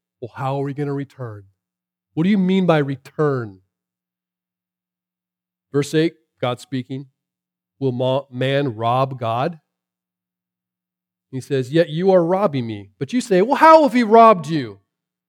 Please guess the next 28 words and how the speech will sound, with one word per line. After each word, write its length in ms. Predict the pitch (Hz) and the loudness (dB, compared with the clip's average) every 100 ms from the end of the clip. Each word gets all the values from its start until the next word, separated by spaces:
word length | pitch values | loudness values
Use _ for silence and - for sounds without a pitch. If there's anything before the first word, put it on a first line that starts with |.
| _ _ _ _ _ _ _ - | _ _ _ _ _ _ _ -6
"In 120 | 160 | -2
your 100 | 147 | -4
tithes 380 | - 160 156 135 | 0 0 0 -4
and 100 | 127 | -8
contributions." 800 | 135 120 117 113 110 _ _ _ _ _ _ _ _ _ _ _ _ _ _ _ _ _ _ _ _ _ _ _ _ _ _ _ _ _ _ | -8 -8 -18 -20 -20 _ _ _ _ _ _ _ _ _ _ _ _ _ _ _ _ _ _ _ _ _ _ _ _ _ _ _ _ _ _
Now, 320 | 143 139 117 110 _ _ _ _ _ _ _ _ _ _ _ - | -6 -4 -6 -14 _ _ _ _ _ _ _ _ _ _ _ -10
I 80 | |
think 160 | 196 240 | -6 -2
it's 120 | - | -2
noteworthy 480 | 147 147 156 160 156 | 0 0 0 -2 0
in 60 | 135 | -2
that 160 | 131 | -4
passage, 640 | - 131 131 156 147 - _ | -6 -6 -6 -10 -12 -20 _
if 280 | 147 - 139 | -8 -8 -4
nothing 320 | 156 156 135 | -4 -2 -2
else, 240 | 135 147 | -2 -4
there's 140 | 139 131 | -10 -4
a 40 | |
lot 260 | 143 135 _ _ _ - | -2 -2 _ _ _ -12
I 60 | |
preached 340 | 139 165 156 - | -6 -4 -4 -2
on 140 | 151 | 0
this. 200 | 151 151 | 0 -2
You 80 | 151 | -6
can 220 | 139 135 | -6 -8
download 380 | 135 139 139 135 | -6 -6 -4 -4
the 60 | 123 | -6
sermon. 420 | - 139 135 135 | -8 -8 -6 -10